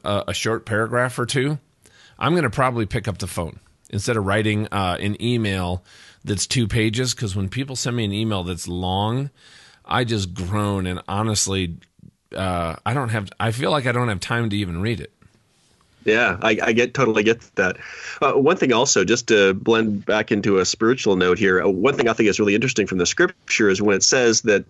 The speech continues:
Speaker 2: that when God wants us to have a relationship with him, the way he refers to it is to seek my face. And you can't really seek somebody's face. You know, if you're, if you're seeking somebody's face, that means you gotta be looking at them straight on in that kind of a relationship, that kind of a conversational perspective,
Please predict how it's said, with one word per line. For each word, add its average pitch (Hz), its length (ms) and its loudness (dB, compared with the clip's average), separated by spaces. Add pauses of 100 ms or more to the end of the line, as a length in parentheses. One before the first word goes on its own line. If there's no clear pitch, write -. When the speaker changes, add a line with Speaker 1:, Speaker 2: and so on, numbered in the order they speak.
Speaker 2:
that - 120 2
when 98 160 0
God 131 260 4
wants 120 360 2
us 110 120 2
to 104 80 -2
have 110 120 2
a 101 60 4
relationship 110 420 2
with 135 120 4
him, 131 140 4
the 101 80 2
way 123 140 4
he 127 120 2
refers 135 440 4
to 107 120 4
it 98 60 4
is 92 180 4 (280)
to 98 100 2
seek - 460 2
my 104 220 2
face. - 640 -2 (460)
And 127 120 6
you 127 80 6
can't 180 260 0 (220)
really 131 240 4
seek - 320 2
somebody's 110 320 4
face. - 340 0
You 101 400 2
know, - 20 6
if 123 240 2
you're, 156 260 4
if 127 100 4
you're 127 80 6
seeking - 320 2
somebody's 139 260 2
face, 139 200 4
that 123 100 2
means 131 160 2
you 120 40 -2
gotta 123 140 4
be 120 80 4
looking 120 320 4
at 104 80 4
them 98 300 2 (100)
straight 117 380 4
on 92 340 2 (220)
in 107 140 4
that 101 180 2
kind 110 200 0
of 98 120 2
a 98 80 4
relationship, 113 720 2
that 95 160 -2
kind 104 180 0
of 92 80 -2
a 92 60 -2
conversational 113 800 2
perspective, 104 640 0